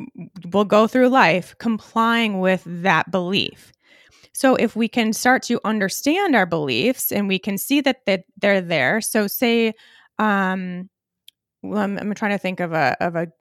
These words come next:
very common limiting belief. Like,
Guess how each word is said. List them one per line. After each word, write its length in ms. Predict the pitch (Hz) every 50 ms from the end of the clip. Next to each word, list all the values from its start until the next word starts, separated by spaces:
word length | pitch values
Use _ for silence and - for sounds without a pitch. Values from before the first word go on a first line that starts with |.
| _ _ -
very 640 | 165 175 175 - - 170 170 190 185 180 175 170
common 880 | - - - - - - 190 185 180 185 180 170 165 160 151 147 170 165 _ _ _ _
limiting 340 | 175 185 180 165 165 160 170
belief. 400 | 160 143 139 - - - - _
Like, 300 | 185 196 156 147 - -